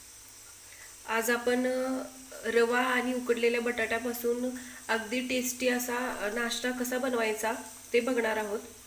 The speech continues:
तर अगदी झटपट तयार होतो आणि घरगुती साहित्यामध्येच आपण हे बनवणार आहोत. खायला सुद्धा खूप छान लागतो हा जो आज आपण नाश्ता बघणार आहोत कसा बनवायचा ते. आणि थोडंसं वेगळं काहीतरी,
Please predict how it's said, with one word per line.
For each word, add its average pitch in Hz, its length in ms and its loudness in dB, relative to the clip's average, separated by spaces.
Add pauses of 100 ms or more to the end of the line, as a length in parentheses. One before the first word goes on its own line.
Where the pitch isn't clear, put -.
(680)
तर 220 140 2
अगदी 226 320 4
झटपट 262 400 2 (100)
तयार 269 260 6
होतो 262 300 4
आणि 226 400 4
घरगुती 247 500 2
साहित्यामध्येच 247 800 0
आपण 240 240 0
हे 233 120 0
बनवणार 226 460 0
आहोत. 233 240 2 (720)
खायला 254 360 8
सुद्धा 262 260 -2 (100)
खूप 277 220 -6
छान 269 220 0
लागतो 269 580 0 (100)
हा 240 180 -2
जो 226 140 2
आज 220 220 0
आपण 233 220 -2
नाश्ता 233 380 -2
बघणार 226 400 2
आहोत 233 260 -2
कसा 220 200 -4
बनवायचा 196 440 -2
ते. 214 340 -4 (880)
आणि 233 300 2
थोडंसं 277 280 2
वेगळं 277 340 4
काहीतरी, 262 520 2